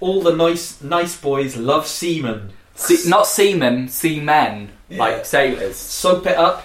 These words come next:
Speaker 1: rub it up. Frankie Goes to Hollywood are coming. Making public image seem like men of goodwill and making Duran Duran lick the shit off their shoes.
Speaker 3: <laughs>
Speaker 1: To be stolen or bought, nineteen inches that must be taken always.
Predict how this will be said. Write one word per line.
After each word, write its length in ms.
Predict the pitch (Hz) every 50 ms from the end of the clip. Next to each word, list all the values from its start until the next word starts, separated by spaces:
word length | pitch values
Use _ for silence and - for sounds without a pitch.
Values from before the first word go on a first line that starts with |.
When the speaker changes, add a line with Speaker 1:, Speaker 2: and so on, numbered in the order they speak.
| - 127
Speaker 1:
rub 280 | 123 139 165 175 - 143
it 100 | 127 120
up. 220 | 120 113 113 -
Frankie 520 | - - - - - 139 143 151 160 185 185
Goes 220 | 156 160 165 160 160
to 80 | 170 151
Hollywood 400 | 165 160 156 147 131 123 123 123 110 -
are 40 | 127
coming. 420 | 139 143 143 127 120 113 107 104 104 98 - - - - - - - - -
Making 300 | 127 127 123 127 123 120
public 460 | - 160 160 196 - - - - -
image 340 | 160 160 156 139 127 131 -
seem 240 | - - 143 139 135
like 260 | 127 127 127 127 - -
men 200 | 123 131 151 165
of 120 | 185 165
goodwill 500 | - 160 165 160 143 151 143 127 110 107
and 140 | 110 110 113
making 280 | 113 117 113 113 110 110
Duran 340 | 117 120 120 135 143 147 151
Duran 440 | 139 131 135 139 135 127 127 123 123 - - - -
lick 180 | 139 139 -
the 80 | - 113
shit 340 | 107 - - 160 165 160 160 170
off 160 | 160 - -
their 160 | 151 151 160
shoes. 640 | 156 - 165 151 127 117 107 101 101 98 - - - _
Speaker 3:
<laughs> 640 | - - 156 135 131 - - 113 101 - - -
Speaker 1:
To 100 | - 139
be 140 | - 123 131
stolen 480 | - - - - 175 180 185 196 185
or 120 | 175 170 165 170
bought, 360 | 170 165 147 123 113 110 -
nineteen 400 | 131 147 165 175 175 - - 165
inches 500 | 156 160 165 - - 160 151 - - - - -
that 240 | 139 120 123 - 143
must 280 | 139 143 147 - - -
be 100 | 127 127
taken 340 | - - 143 151 143 139 143 -
always. 680 | 180 160 160 147 135 123 113 110 104 98 98 101 -